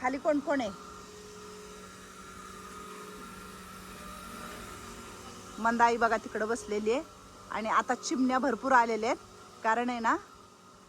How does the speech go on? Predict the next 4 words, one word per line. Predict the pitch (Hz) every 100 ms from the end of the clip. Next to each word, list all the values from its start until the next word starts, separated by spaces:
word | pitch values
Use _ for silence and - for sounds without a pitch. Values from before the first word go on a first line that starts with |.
| - - - 190
ज्वारी | 269 262 302
होती | 359 311 -
थोडीशी, | 294 240 247 339 508 - - - - - - - - - - - - - - - _ - - -
लुसुराणी | 262 302 269 277